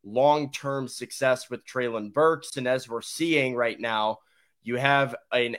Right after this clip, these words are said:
aging Derrick Henry, Ryan Tannehill, who's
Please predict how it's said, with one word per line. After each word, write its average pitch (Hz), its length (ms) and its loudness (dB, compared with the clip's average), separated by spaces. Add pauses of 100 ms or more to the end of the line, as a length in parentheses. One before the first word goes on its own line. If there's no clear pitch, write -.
aging 147 460 0
Derrick 127 340 2
Henry, 147 480 -2
Ryan 123 380 2
Tannehill, 143 600 -2
who's 127 280 -8